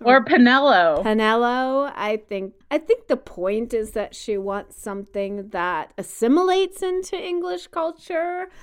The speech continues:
Speaker 2: I don't know. How about Marigold? I mean, if she wants to go with flower names, there are so many great ones out there. Or choose something that's just very simple, like Rose.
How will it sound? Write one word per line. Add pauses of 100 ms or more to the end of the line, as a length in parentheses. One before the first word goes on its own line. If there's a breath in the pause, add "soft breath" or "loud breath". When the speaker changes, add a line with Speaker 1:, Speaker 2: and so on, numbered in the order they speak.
(220 soft breath)
Speaker 2:
I
don't
know. (180 soft breath)
How
about
Marigold?
I
mean,
if
she
wants
to
go
with
flower
names,
there
are
so
many
great
ones
out
there. (280 loud breath)
Or
choose
something
that's
just
very (300 soft breath)
simple,
like
Rose.